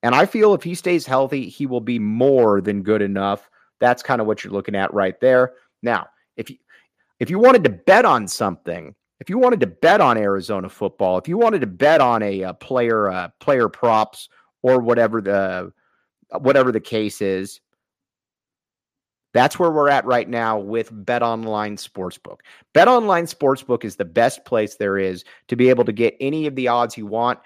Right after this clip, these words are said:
And more so than anything, it's easy to use. Everybody knows how to use it. It's not going anywhere. And if you want, again, if you want to bet on Arizona, I would say take the over on the Cats.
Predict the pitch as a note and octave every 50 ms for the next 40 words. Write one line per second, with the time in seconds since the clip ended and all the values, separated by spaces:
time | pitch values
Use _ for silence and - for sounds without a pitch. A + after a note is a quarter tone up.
0 | _ _ _ _ - B2+ A#2+ C3+ D#3 F3 G#3 G#3 - G#3 F#3+ E3+ D3 C#3 C#3+ D3+
1 | D#3+ D#3+ - - D#3+ E3 E3+ E3 D#3+ _ _ _ _ _ - - F3 F#3 F#3 -
2 | - _ _ - D#3+ F3+ G3+ G#3+ A3+ A3+ G3+ - A3+ A3+ A3+ G#3 - - _ -
3 | - - F#3 F3+ F3 D#3+ D#3 E3 E3+ E3+ F3 E3+ E3 D3+ B2+ G#2 F#2 - - -
4 | - - A#2+ C#3+ E3 F3+ G#3+ A3 A3 G3 F3+ G3 F#3 F3+ F3+ E3+ D#3+ D#3 D#3 D#3+
5 | D#3 D#3+ D3 D3 C3 A#2+ A2 A2 A2+ A#2 A2+ - A#2 A2+ - - A2+ - - -
6 | B2+ B2+ C3+ D#3+ E3 - E3+ D#3 D#3 D#3 E3 E3+ E3 - - - A#2 A2 A2 G#2+
7 | F#2+ G2+ G2+ F#2+ F#2+ F#2+ F#2+ G2 _ - - _ _ _ _ - B2+ C3 C3 C3
8 | C3 B2+ C3 B2+ - _ _ _ _ _ _ _ _ _ _ _ _ _ _ _
9 | _ _ _ _ - A2+ G#2+ - C#3 C#3 D3 D3+ C#3+ C3+ D3 C#3+ A#2+ F#2 E2+ -
10 | A#2+ C3 C#3 C#3+ D3 C#3+ C3+ D3+ D3 D3 C#3+ C#3+ C#3 C#3 C#3+ C#3 A#2+ A#2 C#3 C#3+
11 | D#3 E3+ F#3 A3 G#3+ - _ _ _ _ _ _ _ _ _ _ _ - F#2 G2+
12 | G#2+ A#2 A#2 - - C3 C#3 - - A#2 A#2 A#2+ - C#3+ C#3+ D3 E3 F#3+ F3 C#3
13 | A2 G2 F#2 F#2 - - - F2 E2 D#2 - - - - -